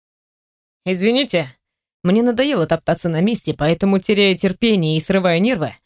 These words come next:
я растолкал в сторону блондинистых сосал, а сам кое-как вклинился внутрь особняка.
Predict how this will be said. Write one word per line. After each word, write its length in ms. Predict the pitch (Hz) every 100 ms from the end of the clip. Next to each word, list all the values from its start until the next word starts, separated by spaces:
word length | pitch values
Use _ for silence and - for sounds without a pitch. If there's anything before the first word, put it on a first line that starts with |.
| _ _ _ -
я 180 | 320 247
растолкал 500 | 175 170 170 180 170
в 60 |
сторону 360 | - 202 180 175
блондинистых 680 | 165 175 180 185 170 - 170
сосал, 540 | 165 160 208 247 294 -
а 120 | 185
сам 400 | - 233 277 262
кое-как 440 | 190 175 220 247
вклинился 600 | - 202 202 214 202 226
внутрь 420 | 196 180 175 170
особняка. 520 | 170 160 156 143 107